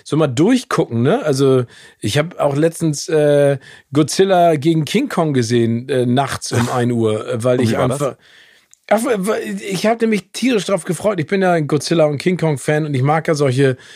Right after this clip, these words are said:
Speaker 1: äh, solche Epen, ne? Also auch
Speaker 2: Ja.
Speaker 1: wenn das so ein Feuerwerk ist an C G I, aber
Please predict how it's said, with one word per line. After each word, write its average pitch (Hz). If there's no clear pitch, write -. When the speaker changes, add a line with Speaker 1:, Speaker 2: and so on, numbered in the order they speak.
Speaker 1:
äh, 139
solche 131
Epen, 120
ne? 160
Also 143
auch 139
Speaker 2:
Ja. -
Speaker 1:
wenn 147
das 123
so 135
ein 123
Feuerwerk 139
ist 139
an 127
C -
G 123
I, 156
aber 131